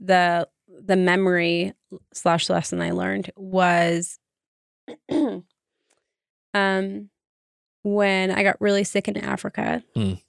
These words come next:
Speaker 1: and, um, I got, I was diagnosed with encephalitis, and then I, um, actually got really bad depression
Speaker 2: Yep.
Speaker 1: once I came home from the hospital.
Speaker 2: Oh, yeah, this is an intense story.
Speaker 1: And,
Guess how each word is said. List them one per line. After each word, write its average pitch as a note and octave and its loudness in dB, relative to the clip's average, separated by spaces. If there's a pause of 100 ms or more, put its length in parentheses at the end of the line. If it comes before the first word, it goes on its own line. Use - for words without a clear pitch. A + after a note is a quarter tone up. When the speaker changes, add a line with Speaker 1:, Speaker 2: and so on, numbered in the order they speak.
(280)
Speaker 1:
and, F3+ 2 (640)
um, F3+ 0
I G3+ 4
got, - 0 (260)
I F#3+ 2 (160)
was G3+ 4
diagnosed F#3+ 2
with G3 -4
encephalitis, F3+ 0 (420)
and G3 4
then F3+ 0 (220)
I, F#3 0 (560)
um, F3+ 0 (960)
actually F#3+ 0
got F3 2 (180)
really G3 4
bad E3+ 2
depression - -4 (340)
Speaker 2:
Yep. F3 0
Speaker 1:
once F#3 2
I F#3+ 0
came F#3 0
home F3 0
from F3+ -6
the F#3+ -2
hospital. - -4
Speaker 2:
Oh, F#2+ -2
yeah, D#2 -4
this F2+ -8
is F#2 -14
an A#1+ -12
intense - -12
story. - -2
Speaker 1:
And, F3 0